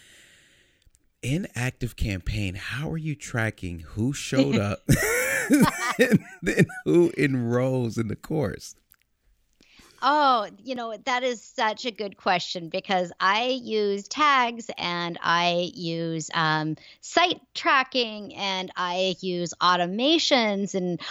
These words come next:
Speaker 2: all, s-, you know, you name it, I've probably played with it. I use
Speaker 1: Yeah.
Speaker 2: goals. I mean, I use all of it. But to boil it down,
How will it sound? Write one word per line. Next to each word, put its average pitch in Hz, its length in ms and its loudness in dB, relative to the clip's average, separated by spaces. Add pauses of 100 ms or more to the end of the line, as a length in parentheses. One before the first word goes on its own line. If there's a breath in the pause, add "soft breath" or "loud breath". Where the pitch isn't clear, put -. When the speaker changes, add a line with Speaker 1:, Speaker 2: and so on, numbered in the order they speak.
(120)
Speaker 2:
all, 339 200 6
s-, - 300 -4
you 294 160 8
know, 277 140 8
you 302 300 4
name 277 260 4
it, 330 180 2
I've 226 240 0
probably 233 460 2
played 190 360 -4
with 214 180 -2
it. 208 120 0
I 214 180 4
use 247 280 -2
Speaker 1:
Yeah. 175 140 -10
Speaker 2:
goals. 294 500 8
I - 60 -4
mean, 254 160 -4
I 269 80 0
use 320 240 -2 (120)
all 190 300 4
of 202 140 0
it. 165 180 0 (260 loud breath)
But 262 300 4
to 277 140 2
boil 233 520 2
it - 220 0
down, 170 540 4